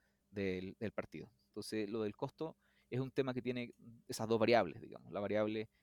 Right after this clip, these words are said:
primero, de que sea algo valorado, y lo segundo es que también permita al militante de base sostenerse relativamente, eh, que, que se produzca algún ingreso.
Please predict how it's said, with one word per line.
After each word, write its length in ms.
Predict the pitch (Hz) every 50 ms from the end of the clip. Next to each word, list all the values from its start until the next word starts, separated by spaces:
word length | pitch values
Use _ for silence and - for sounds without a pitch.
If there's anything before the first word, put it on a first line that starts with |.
| _ _ -
primero, 300 | 113 104 110 110 104 101
de 80 | 98
que 80 | - -
sea 440 | - - - - - 110 110 117 120
algo 340 | 123 127 127 123 131 131 _ _ _ _ _ _ _
valorado, 480 | - 95 95 95 107 131 170 196 233 - _ _ _ _ _ _ _ _ _ _ _
y 120 | - 123 117
lo 80 | 117
segundo 320 | 113 - 120 117 127 135 135
es 60 | 120
que 80 | - 110
también 260 | 110 101 104 110 113
permita 580 | - 113 101 104 107 110 110 113 110 110 - - _ _ _ _ _ _ _
al 460 | - 98 104 104 104 104 104 101 101
militante 760 | 101 101 98 95 - 104 104 110 - - 117 110 107 104 98 - _
de 120 | - 104
base 360 | 95 98 107 - - - 175 - _ _ _ _
sostenerse 800 | - - 107 - - 104 107 110 101 - - - 104 95 104 - _ _ _ _ _ _ _ _ _
relativamente, 1000 | - 101 107 107 104 104 110 107 107 107 104 98 101 _ - 104 101 98 104 - - - - _ _ _ _ _ _ _ _ _ _
eh, 120 | - - - _ _ _
que, 140 | - 120 -
que 120 | - -
se 140 | - - 127
produzca 320 | _ - 147 151 - -
algún 140 | 131 135 135 131
ingreso. 400 | 120 117 113 101 - - -